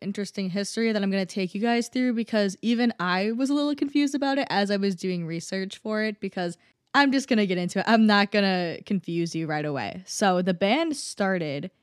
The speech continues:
in two thousand nine when they originally formed, and they were in elementary school, and they had the help of their guitar teacher, Ryan Kryzik.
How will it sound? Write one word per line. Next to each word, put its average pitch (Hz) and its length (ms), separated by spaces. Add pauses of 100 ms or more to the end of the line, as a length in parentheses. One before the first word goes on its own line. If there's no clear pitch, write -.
(120)
in 190 400
two 254 140
thousand 233 400
nine 170 260
when 170 80
they 170 100
originally 170 380
formed, 160 460 (300)
and 196 320
they 208 220
were 339 140
in 302 120
elementary 196 540
school, 170 540
and 190 180
they 190 80
had 233 160
the 269 80
help 214 300
of 185 160
their 180 140
guitar 180 280
teacher, 170 520
Ryan 220 440
Kryzik. 185 580